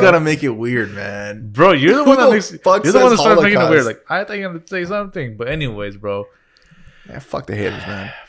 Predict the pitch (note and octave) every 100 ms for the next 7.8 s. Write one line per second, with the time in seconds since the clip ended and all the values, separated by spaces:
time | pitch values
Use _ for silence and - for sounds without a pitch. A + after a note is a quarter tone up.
0 | _ - C3 C3+ - A#2 C3 G#2 F#2 F#2+
1 | C#3+ F3 G3 F#3+ F3+ D#3 D#3 D3+ C3 C3+
2 | C3+ A2+ G#2+ - G#2+ - G2 F#2+ D#2+ F#2+
3 | G2 G2+ F#2+ B2+ C3+ - C3+ C3+ - _
4 | - C3 C3 G#2 C#2+ B2+ A2+ A2 G#2 G#2+
5 | A2+ A#2 B2+ B2+ C3 B2+ B2 B2+ A2 A#2
6 | G#2 G#2 G2 G2+ G#2+ G#2+ G#2 G2+ G#2+ C#3+
7 | D#3+ A#2+ C3 A#2 A#2+ A2+ A2